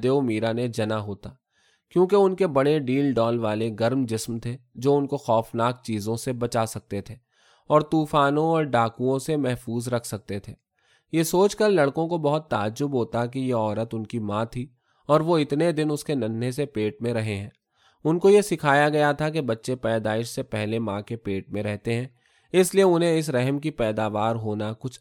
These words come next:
عجیب بھی لگتا تھا۔ اور اس بات پر تھوڑی سی شرم بھی آتی تھی۔ یہ اور حیرت انگیز بات لگتی تھی کہ اس ماں نے اپنی چھوٹی چھوٹی چھاتیوں سے انہیں دودھ بھی پلایا ہے۔ بہرحال،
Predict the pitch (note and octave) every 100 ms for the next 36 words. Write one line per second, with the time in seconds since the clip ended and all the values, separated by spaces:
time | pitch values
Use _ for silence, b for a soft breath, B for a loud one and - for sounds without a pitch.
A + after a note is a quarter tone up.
0 | - G#2 A2 G#2 A2 B2 G#2 - F#2+ F#2+
1 | G#2 _ _ b b b D#3+ F3+ E3 C#3
2 | C#3 D3 - D#3+ D#3+ B2+ B2 B2+ D3 -
3 | A2+ A2 A2 B2 G2+ F#2+ G2 G2+ - _
4 | _ _ _ D3 E3 - B2+ C#3 E3 D3
5 | C#3 C#3 B2+ A#2 A#2+ A#2 G#2+ G#2 G2 G2+
6 | G2 G2 - A#2 A#2+ G#2 A#2 - G2 A#2
7 | A#2 A2 - - A#2+ C#3+ C#3+ - A2+ D3
8 | D#3 D3 C3 C3+ - A#2 - A#2+ B2 B2
9 | C3 G2+ A2 A#2 A2 G#2+ G2+ B2 C3 A2
10 | G2+ G2+ G2+ A2+ _ b b b b b
11 | - D#3 F#3 F#3+ F3 F3